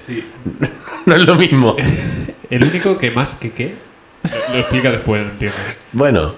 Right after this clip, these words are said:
Speaker 2: no, es, es importante darse cuenta de a quién está respondiendo.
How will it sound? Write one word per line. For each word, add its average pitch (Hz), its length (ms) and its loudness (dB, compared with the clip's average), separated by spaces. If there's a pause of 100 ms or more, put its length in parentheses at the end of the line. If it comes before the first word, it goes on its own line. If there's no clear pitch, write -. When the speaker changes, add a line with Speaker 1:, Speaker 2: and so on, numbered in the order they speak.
Speaker 2:
no, 104 460 0
es, 127 160 -2
es 120 240 -6
importante 170 480 0
darse 156 240 0
cuenta 143 400 2
de 117 240 2
a 117 80 -2
quién 113 140 2
está 113 200 0
respondiendo. 90 720 -2